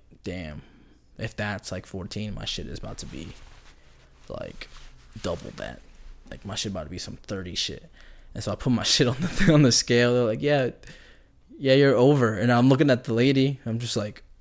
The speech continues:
<laughs> "I don't know what to tell you, bitch. I'm not taking nothing out. Like, that's for sure. Like, that shit's already locked. You gotta deal with that. That's not on me."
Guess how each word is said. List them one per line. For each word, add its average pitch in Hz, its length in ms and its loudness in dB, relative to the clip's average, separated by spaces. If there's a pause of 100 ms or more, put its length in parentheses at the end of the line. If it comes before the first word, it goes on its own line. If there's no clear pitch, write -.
(300)
<laughs> - 100 -6 (360)
"I 98 80 -8
don't 107 120 -4
know 104 80 -6
what 107 100 -6
to 110 60 -6
tell 113 240 -8
you, 110 240 -8 (100)
bitch. 113 280 -10
I'm 117 180 -2
not 117 160 -2
taking 113 240 -6
nothing 113 300 -4
out. - 300 -4 (260)
Like, 113 240 -4
that's 131 200 -2
for 123 100 -2
sure. 123 280 -4 (100)
Like, - 200 -8
that - 180 -8
shit's 113 180 -2
already 113 240 0
locked. 131 360 -4
You 120 60 -6
gotta 107 220 -6
deal 110 200 -6
with 107 100 -12
that. 120 300 -8
That's 123 160 -8
not 113 160 -6
on 104 160 -8
me." 113 180 -6